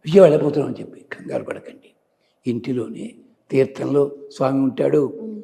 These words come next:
Speaker 1: సూర్యుని లోపల శివుడు ఉంటాడు, విష్ణు ధర్మోత్తరం చెప్పింది, మత్స్యపురాణం చెప్పింది. ఆదిత్య శయన వ్రతము,
Speaker 2: మ్మ్.
Speaker 1: నక్షత్ర పురుష దర్శనము, సూర్యుని లోపల విష్ణువు, శివుడు, సూర్యుడు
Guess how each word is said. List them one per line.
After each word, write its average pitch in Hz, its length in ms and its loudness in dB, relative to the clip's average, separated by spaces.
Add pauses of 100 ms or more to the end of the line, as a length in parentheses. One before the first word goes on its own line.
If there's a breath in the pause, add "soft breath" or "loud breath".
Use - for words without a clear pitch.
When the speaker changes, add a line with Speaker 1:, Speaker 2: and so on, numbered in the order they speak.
(140)
Speaker 1:
సూర్యుని 208 640 0
లోపల 190 420 6
శివుడు 185 300 -6
ఉంటాడు, 175 680 -2 (200)
విష్ణు 165 280 -4
ధర్మోత్తరం 160 600 2
చెప్పింది, - 440 -16 (360)
మత్స్యపురాణం 170 640 2
చెప్పింది. - 460 -6 (400 soft breath)
ఆదిత్య 165 640 4
శయన 160 360 0
వ్రతము, 143 880 -4 (140)
Speaker 2:
మ్మ్. - 300 -10
Speaker 1:
నక్షత్ర 190 520 -2
పురుష 151 320 -4
దర్శనము, 131 760 -4 (340)
సూర్యుని 180 560 4
లోపల 139 460 2 (360)
విష్ణువు, 147 840 0 (220)
శివుడు, 143 760 2 (200)
సూర్యుడు 143 760 2